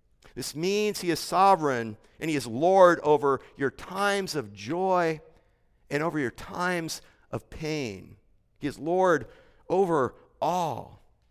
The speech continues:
In the magazine Haaretz, uh, The Land, Hebrew for the Land, on February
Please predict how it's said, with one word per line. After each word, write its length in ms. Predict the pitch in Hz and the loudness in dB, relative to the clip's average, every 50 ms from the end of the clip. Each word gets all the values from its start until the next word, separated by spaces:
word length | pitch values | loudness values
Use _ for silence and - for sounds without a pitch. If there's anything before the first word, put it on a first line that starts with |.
| _ _ _ _ _ _ _ _ _ _ _ _ _ _ _ _ _ _ _ - - - - _ _ _ _ _ _ _ _ _ _ _ _ _ - - | _ _ _ _ _ _ _ _ _ _ _ _ _ _ _ _ _ _ _ -20 -20 -20 -20 _ _ _ _ _ _ _ _ _ _ _ _ _ -4 2
In 260 | - 202 196 170 165 | 4 4 4 4 2
the 320 | 139 143 139 139 131 117 120 117 - - | 0 0 0 0 0 -2 -4 -8 -10 -6
magazine 600 | - 123 151 175 190 180 175 147 143 151 147 131 | 0 2 4 4 4 4 2 2 0 0 -2 -2
Haaretz, 1300 | 110 - - 151 156 156 156 147 135 117 - - 110 104 104 113 123 113 92 - - - - - - - - - - - | -2 0 4 6 8 8 8 6 4 2 0 0 2 2 4 4 2 2 2 -2 -6 -14 -12 -12 -12 -14 -16 -18 -8 0
uh, 200 | - 104 104 101 | 2 4 4 4
The 120 | 98 101 107 | 2 2 2
Land, 340 | 131 147 147 135 117 107 | 2 2 2 2 0 -4
Hebrew 360 | - - - 175 180 156 156 139 | -6 -8 -8 -6 -4 -4 -4 -4
for 500 | - - 135 131 131 123 117 113 113 101 | -4 -4 -2 0 2 2 2 0 -2 -4
the 100 | 95 104 | -4 -4
Land, 460 | 101 110 113 113 107 104 92 87 85 | -4 -2 -4 -4 -4 -6 -8 -8 -6
on 140 | 76 107 110 | -6 -6 -6
February 480 | - - 196 202 208 202 185 175 165 | -4 -2 -2 2 2 2 2 2 0